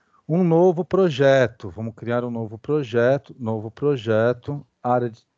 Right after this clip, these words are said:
colocar um título aqui. Multicam. É, vou colocar zero um, porque eu vou ter dois exercícios, né? Procurar e área de trabalho.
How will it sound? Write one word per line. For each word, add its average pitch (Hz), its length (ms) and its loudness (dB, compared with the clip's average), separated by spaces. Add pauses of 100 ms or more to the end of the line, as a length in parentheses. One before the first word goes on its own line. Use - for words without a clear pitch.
(120)
colocar 127 340 -2
um 120 140 -2
título 120 460 -6
aqui. 131 460 -6 (140)
Multicam. 123 720 -8 (3500)
É, 107 280 -6
vou 113 100 -10
colocar 139 360 -4
zero 117 300 0
um, 139 220 -2
porque 120 320 -8
eu 113 60 -4
vou 117 80 -6
ter 123 340 0
dois 117 340 -4
exercícios, 110 760 -10
né? 127 240 -2
Procurar 117 720 2 (600)
e 117 440 -2
área 110 240 -2
de 104 140 -12
trabalho. 117 800 0